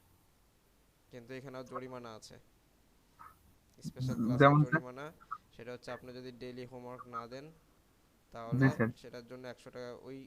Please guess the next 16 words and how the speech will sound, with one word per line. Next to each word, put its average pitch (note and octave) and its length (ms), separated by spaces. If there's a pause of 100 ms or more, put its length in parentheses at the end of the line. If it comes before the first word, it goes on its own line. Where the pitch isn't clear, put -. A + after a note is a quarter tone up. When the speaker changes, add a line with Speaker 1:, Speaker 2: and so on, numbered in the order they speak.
(100)
Speaker 1:
ওই C#3+ 160
কাজে, B2 160 (280)
ওই C3 340 (460)
হোমওয়ার্কের B2 440
জন্য C3+ 140
একশো B2 220
টাকা A#2+ 180
জরিমানা। A2+ 420 (640)
যদি A#2 200
জরিমানা C3+ 360
না C3+ 220
দেন, E3 120 (240)
আপনার A#2 280
ক্লাস A#2+ 340 (180)
বন্ধ A#2+ 140 (120)
থাকবে, - 240